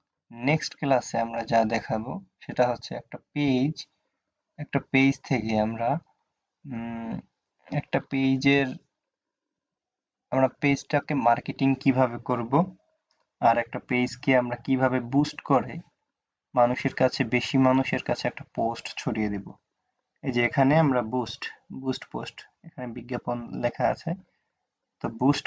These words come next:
করব। এটাকে যখন আমরা বুস্ট করব, বুস্টটা কিভাবে করব? একটা বুস্ট চাইলেই আমরা করতে পারবো না। বুস্ট করার জন্য আমাদের কি কি প্রয়োজন?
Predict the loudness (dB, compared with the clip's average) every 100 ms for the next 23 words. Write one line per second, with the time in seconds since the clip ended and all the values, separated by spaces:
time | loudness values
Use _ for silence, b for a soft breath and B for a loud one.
0 | -4 -2 -2 -4 -6 -6 -4 -2 0 -2
1 | -2 -4 -6 -8 -12 -16 -4 -2 -2 -6
2 | -8 b b b _ _ _ _ _ _
3 | _ _ _ -8 -8 -4 -4 -4 2 4
4 | 6 4 2 -4 -4 -4 -6 -10 -18 -6
5 | -2 2 0 0 -2 4 4 4 2 4
6 | 2 0 0 2 2 0 -2 -4 -6 _
7 | _ _ _ -18 -16 -16 -2 2 6 6
8 | 4 2 4 2 2 -2 -4 -8 -2 -2
9 | 2 0 2 2 2 0 -6